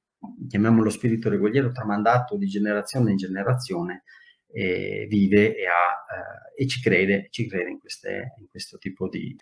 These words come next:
di gestione, che è quello che poi ha salvato la, il territorio e quindi ha mantenuto nel tempo anche un assetto naturale molto ben conservato.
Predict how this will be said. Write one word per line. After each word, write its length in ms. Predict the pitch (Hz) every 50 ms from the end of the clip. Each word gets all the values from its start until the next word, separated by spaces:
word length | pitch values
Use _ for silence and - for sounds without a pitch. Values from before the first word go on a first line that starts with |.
| - -
di 80 | -
gestione, 640 | - - 87 - - - - 98 95 95 - - - _ _ - - _ - _
che 160 | - - 123
è 60 | 123 123
quello 220 | 135 139 165 170
che 140 | 170 202 -
poi 160 | 117 117 120
ha 80 | 110 98
salvato 800 | - - 92 92 95 98 104 110 123 - - 107 98 92 92
la, 240 | 87 85 85 87 90 - - - - - - _ - -
il 440 | - _ _ _ _ _ _ _ _
territorio 760 | - - 92 87 85 - - 120 120 113 104 95 90 90 90 - - - - - -
e 100 | - -
quindi 180 | - 143 147 139
ha 60 | 123
mantenuto 640 | 117 120 120 120 131 131 139 151 160 143 - 123 110
nel 220 | 101 107 120 123 123
tempo 480 | - 127 123 123 127 127 - 180 165
anche 640 | 120 104 98 101 101 - - 143 165 165 - - _ _ _ _ _ _ _ _
un 140 | - 120 127
assetto 640 | 135 135 - - 143 131 120 - - - - 90 90
naturale 1040 | 101 123 139 135 135 143 135 127 113 104 98 90 92 95 104 127 165 165 - _ _ _ _ _ _ _ - -
molto 380 | 104 101 98 98 98 - 165
ben 180 | 160 98 90 85
conservato. 880 | - 123 127 123 - 131 - 95 87 82 - - _ _ _ - -